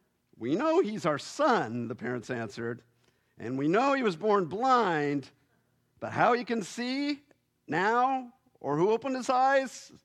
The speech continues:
we don't know. Ask him. He's of age. He will speak for himself."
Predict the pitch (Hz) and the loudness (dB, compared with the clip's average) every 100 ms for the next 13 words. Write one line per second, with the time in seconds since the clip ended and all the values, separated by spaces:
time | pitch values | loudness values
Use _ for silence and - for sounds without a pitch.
0 | _ - 139 156 131 - _ _ _ _ | _ -8 -2 -2 -2 -6 _ _ _ _
1 | _ _ _ _ _ 165 220 - 294 220 | _ _ _ _ _ 0 0 2 2 2
2 | 104 _ _ _ _ _ _ _ _ _ | -2 _ _ _ _ _ _ _ _ _
3 | _ _ - 226 208 214 185 202 262 254 | _ _ 0 2 4 4 4 4 0 -4
4 | - _ _ _ _ _ _ _ _ _ | -14 _ _ _ _ _ _ _ _ _
5 | _ 190 262 247 - 233 - 240 226 185 | _ -4 -4 -4 -4 -4 -2 -2 -2 0
6 | 262 226 113 | 2 2 2